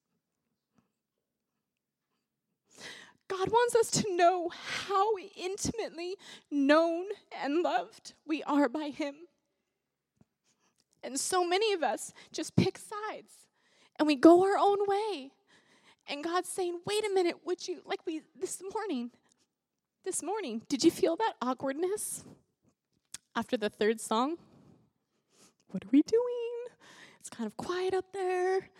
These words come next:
Are we singing another song? What are we waiting for? I loved it. I loved it.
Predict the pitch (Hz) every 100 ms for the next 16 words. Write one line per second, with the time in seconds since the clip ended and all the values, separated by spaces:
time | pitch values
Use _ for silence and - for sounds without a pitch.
0 | - - - - - - - - _ _
1 | 214 202 - 339 403 453 466 494 523 523
2 | 480 508 508 466 440 - - - - 190
3 | 269 359 381 349 349 370 359 339 359 359
4 | 370 349 - - - _ _ _ _ _
5 | _ _ _ - 277 254 277 - 240 -
6 | 339 _ _ _ _ _ _ - _ _
7 | _ _ _ _ _ _ _ _ - 202
8 | 208 - - 202